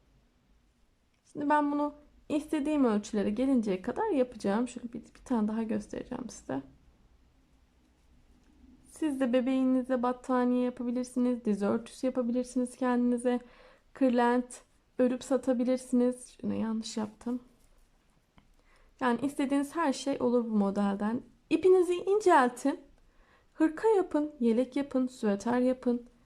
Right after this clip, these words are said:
Yani illa ki bu ip olacak diye bir şey yok.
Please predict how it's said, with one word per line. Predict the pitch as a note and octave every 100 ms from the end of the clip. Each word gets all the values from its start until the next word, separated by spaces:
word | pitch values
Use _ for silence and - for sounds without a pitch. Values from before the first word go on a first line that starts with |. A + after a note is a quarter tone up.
| _ _ -
Yani | B3+ A#3+ A#3+
illa | B3 D4+ C#4+ C4+ C4
ki | C4 A#3+
bu | C4
ip | C4 C4
olacak | A#3+ A#3+ A#3+ -
diye | A3
bir | G#3
şey | - F#4
yok. | A#3+ - -